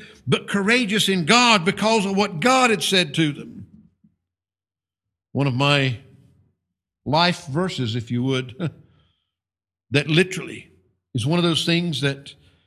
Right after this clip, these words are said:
a lot of times when I'm signing my name, I'll put the verse after it and all. In First Thessalonians five twenty-four, it says, "Faithful is he that calleth you, who also will do it."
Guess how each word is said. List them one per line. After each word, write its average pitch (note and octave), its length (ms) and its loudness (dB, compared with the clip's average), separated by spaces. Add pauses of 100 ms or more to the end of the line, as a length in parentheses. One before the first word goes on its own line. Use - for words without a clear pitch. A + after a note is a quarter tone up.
(240)
a C#3 60 -2
lot F3+ 140 4
of - 80 -4
times F#3 420 0
when D3 140 -4
I'm C3+ 120 -6
signing F3 380 -2
my D#3 80 -4
name, F3 380 -2
I'll C3 120 -6
put - 240 -4
the D#3+ 60 -6
verse E3 300 -4
after E3+ 300 0
it D#3+ 40 0
and D3 100 -2
all. E3 220 -2 (260)
In C#3+ 80 0
First F3+ 300 0
Thessalonians E3+ 560 0
five E3 300 0
twenty-four, E3 460 -4
it C3 40 -8
says, C3 240 -10 (200)
"Faithful F3+ 800 -8 (560)
is F3 240 -4
he G#3 600 -4 (240)
that E3 320 -2
calleth G3 600 -2
you, D3 800 0 (680)
who F3+ 160 4
also E3+ 760 2 (800)
will C#3 240 0
do C3 240 -2
it." - 360 -16